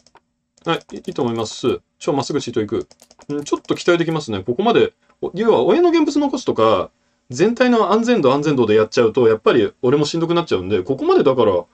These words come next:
二件の現物の九万をチートイのさ、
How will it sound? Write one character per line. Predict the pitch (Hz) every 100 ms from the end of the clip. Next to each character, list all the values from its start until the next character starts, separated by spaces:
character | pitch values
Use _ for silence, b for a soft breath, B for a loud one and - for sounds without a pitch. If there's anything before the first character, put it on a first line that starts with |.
| b b b b b
二 | 123 160 247
件 | 403 277
の | 127
現 | 135
物 | 135 143
の | 139
九 | 151 147
万 | 139
を | 131
チ | -
ー | 233
ト | 240
イ | 226
の | 208
さ、 | 165